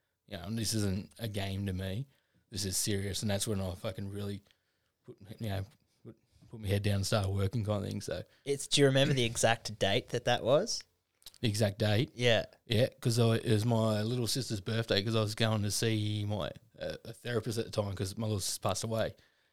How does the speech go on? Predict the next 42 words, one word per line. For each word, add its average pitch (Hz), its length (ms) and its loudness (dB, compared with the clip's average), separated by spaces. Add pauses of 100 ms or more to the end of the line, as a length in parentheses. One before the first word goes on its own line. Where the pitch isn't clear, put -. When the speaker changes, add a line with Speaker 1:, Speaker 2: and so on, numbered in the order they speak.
Speaker 1:
And 107 220 0
I 101 120 2
just 107 160 -2
happened 110 160 0
to 101 60 4
have 98 100 2
a, 95 160 -4 (880)
a 110 260 -2
appointment 110 440 -2
on 104 180 -2
her 95 140 -2
birthday. 98 500 -6 (460)
And 113 80 -6
I - 20 0
was 101 80 -2
talking 110 180 0
to 98 40 -2
my 95 60 -4
therapist, 104 380 -6
I - 20 -10 (140)
said, 101 140 -4
"Look, 107 180 -14
this 107 100 -20
is 104 60 -20
what 104 80 -8
I 101 40 -6
wanna 98 220 -4
do," 104 220 -4
kind 104 160 -4
of 98 80 -4
thing. 92 140 -6
She 101 200 -8
said, 101 180 -8
"Well, 104 160 -8
you 98 100 -6
know, 95 120 -4 (480)
go 110 180 4
do 110 200 0
it." 104 100 -2
And, 104 180 -10 (640)
you 107 100 -4
know, 104 120 -8